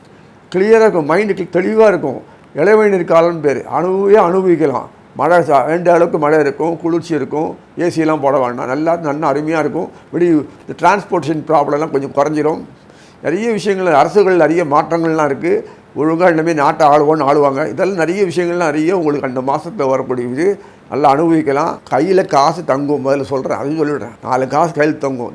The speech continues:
தர்ம காரியம் நிறைய செலவழிக்க வேண்டியிருக்கும், பரவாயில்ல. இதெல்லாம் வரும்போது இந்த ஆடி மாசம் ஒரு பொன்னான காலம். இந்த காலத்துல வரும்போது நம்மளுடைய தேவைகள்லாம் உறுதி ஆகும் இல்லையா, எவ்வளவோ, ஆ? பண்டிகை, பண்டிகைகள்லாம் வரக்கூடியது, அனுபவிக்கக்கூடிய மாதம். நம்ம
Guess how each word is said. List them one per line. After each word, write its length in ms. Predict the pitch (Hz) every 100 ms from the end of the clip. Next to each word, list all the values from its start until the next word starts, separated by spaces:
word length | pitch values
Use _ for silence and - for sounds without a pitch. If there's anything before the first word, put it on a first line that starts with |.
| 123
தர்ம 260 | 160 208 196
காரியம் 300 | 180 165 143
நிறைய 160 | 143 147
செலவழிக்க 320 | 139 147 131 127
வேண்டியிருக்கும், 400 | 123 123 135 - - -
பரவாயில்ல. 400 | 120 135 139 156 - - -
இதெல்லாம் 280 | 135 160 190 170
வரும்போது 420 | 170 170 196 160 139 139 - -
இந்த 120 | - 127
ஆடி 160 | 185 202 185
மாசம் 300 | 175 165 160
ஒரு 100 | 143 135
பொன்னான 400 | 143 165 165 151
காலம். 240 | 135 123 - 143
இந்த 120 | 143 131
காலத்துல 400 | 160 202 196 185
வரும்போது 440 | 165 165 160 175 151 151 196 -
நம்மளுடைய 460 | 143 165 156 156 135 160
தேவைகள்லாம் 680 | 190 214 185 170 180 160 160
உறுதி 220 | - 175
ஆகும் 160 | 156 147
இல்லையா, 200 | 143 120 95 113
எவ்வளவோ, 320 | 147 151 123 113 131
ஆ? 20 | 165 190 - - - -
பண்டிகை, 380 | 120 143 170 185 139
பண்டிகைகள்லாம் 580 | 143 160 156 156 170 151
வரக்கூடியது, 440 | 147 147 123 131 160 131
அனுபவிக்கக்கூடிய 480 | 160 156 147 131 120
மாதம். 260 | 113 143 202 - - -
நம்ம 180 | 143 147